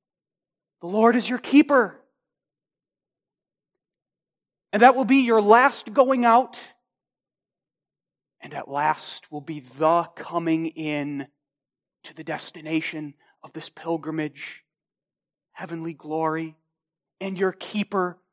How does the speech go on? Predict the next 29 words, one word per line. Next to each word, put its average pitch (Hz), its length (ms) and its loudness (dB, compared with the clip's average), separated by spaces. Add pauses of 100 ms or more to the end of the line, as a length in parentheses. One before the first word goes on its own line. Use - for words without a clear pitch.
(280)
who 190 200 -8
got - 300 10
you 220 100 -4
through 220 240 -6
the 202 100 4
hills 220 460 6
and 226 100 -4
the 220 60 0
mountains 208 540 2
and 208 100 -2 (140)
everything 220 600 2
there 214 300 6
in 214 100 2
that 214 200 0
treacherous 202 480 -6
terrain, 196 480 -4 (260)
that 190 240 6
keeper 220 380 0
will 202 220 4
open 202 400 4
the 190 80 2
door 196 440 6 (200)
and 175 240 0
bring 220 340 4
you 226 220 2
in 156 420 0 (560)
to - 100 -20
the - 80 -20
city 156 560 -12